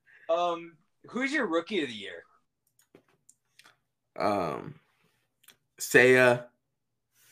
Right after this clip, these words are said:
Speaker 2: and Julio.
Speaker 1: Lindor really just tried to tag the Giants guy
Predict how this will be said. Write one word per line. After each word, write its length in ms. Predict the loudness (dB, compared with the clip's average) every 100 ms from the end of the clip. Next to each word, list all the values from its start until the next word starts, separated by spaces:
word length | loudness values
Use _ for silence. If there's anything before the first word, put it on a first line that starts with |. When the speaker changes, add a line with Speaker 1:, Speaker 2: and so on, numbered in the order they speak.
| -20 -20 _ -20 -20 -20 _ _ _
Speaker 2:
and 880 | -4 -2 -2 -2 -2 -2 -2 -2 -4 -10 -16 -20 -20 _ _ _ _ _ _ _ _ _ _ _ _ _ _ _ _ -2
Julio. 680 | 0 2 2 0 -2 -10 _ _ _ _ _ _ _ _ _ _ _ _ _ _ _ _ _ _ _ _ _ _ 2
Speaker 1:
Lindor 560 | 4 6 8 8 6
really 260 | 2 0 -2
just 260 | -4 -8
tried 300 | -2 0 0
to 60 | -4
tag 400 | -10 -4 -4 -4
the 80 | -8
Giants 500 | -6 -6 -8 -12 -10
guy 540 | -8 -6 -6 -10 -14